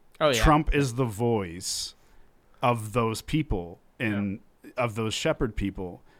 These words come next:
Speaker 2: that live in those areas. And that's the way they would handle it. Trump might not handle it, but they are, they like what he says because it's what they would say.
Speaker 1: Yep.
Speaker 2: And
Speaker 1: Oh,
Speaker 2: he
Speaker 1: it's like, it's like Cornel West says, he goes like,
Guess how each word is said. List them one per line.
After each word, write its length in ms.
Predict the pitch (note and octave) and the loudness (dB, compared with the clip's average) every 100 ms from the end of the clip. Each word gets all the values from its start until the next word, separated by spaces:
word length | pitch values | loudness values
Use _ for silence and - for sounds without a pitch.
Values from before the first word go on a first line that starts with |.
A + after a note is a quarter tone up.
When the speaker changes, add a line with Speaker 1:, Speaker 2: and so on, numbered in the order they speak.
| _ _ A#2 | _ _ -2
Speaker 2:
that 160 | A2+ | 0
live 220 | A#2 A#2 | 0 0
in 120 | A2+ G#2+ | 0 0
those 300 | G2+ G2 A#2 | -2 -2 0
areas. 480 | E3+ D3+ F#2 F2 - | 0 -2 -4 -8 -2
And 160 | B2 | 0
that's 200 | A#2+ A#2+ | 0 -4
the 120 | - | -2
way 200 | B2 A2+ | 0 2
they 180 | G#2 G2 | 0 -2
would 240 | F#2+ C#3+ E3+ | 0 0 0
handle 420 | B2+ A2+ G2 F#2 | 0 0 -2 -6
it. 160 | - - | -12 -6
Trump 280 | C3+ B2 - | -2 -2 -2
might 200 | A#2 A2 | -2 -2
not 300 | G#2+ C#3 - | 0 0 0
handle 420 | A#2+ A2 G#2 F#2 | -2 -2 -2 -4
it, 160 | F2+ G2 - - | -8 -10 -16 -8
but 200 | A2 A2 | -6 0
they 380 | A#2+ C3+ C3+ B2+ - - - | 4 4 4 0 -12 -20 -8
are, 280 | A2 A2+ G#2+ A#2+ A#2+ A#2+ C#3 A#2 | -2 0 -2 -8 -14 -18 -18 2
they 220 | C3 D3 | 6 6
like 320 | C#3 D3+ D3 | 6 4 4
what 160 | C#3 B2+ | -2 0
he 160 | A#2+ | -2
says 340 | A2+ - C3+ G#2+ | -2 0 0 0
because 320 | A2 A2 G#2 | -2 -4 -6
it's 160 | A2+ A#2 | -6 -4
what 220 | G#2+ - | -4 -2
they 160 | G#2 | -2
would 180 | G#2+ G2+ | -2 -4
say. 400 | - G#2 F#2+ D#2 _ _ _ - _ _ _ _ - | -6 -8 -8 -10 _ _ _ -20 _ _ _ _ -2
Speaker 1:
Yep. 220 | G#3+ - - | -2 -2 -4
Speaker 2:
And 160 | B2 B2+ | 2 6
Speaker 1:
Oh, 60 | F3 | 6
Speaker 2:
he 60 | |
Speaker 1:
it's 100 | G3 | 8
like, 140 | G3 F#3 | 6 4
it's 140 | F3+ | 2
like 120 | G3 | 2
Cornel 400 | - F#3+ F#3+ E3+ | 2 4 6 6
West 300 | D3 D#3 - | 4 2 0
says, 320 | D3 C3 A#2 | 2 2 0
he 80 | B2+ | -6
goes 240 | B2+ B2+ B2 | -6 -4 -4
like, 160 | A#2+ | -6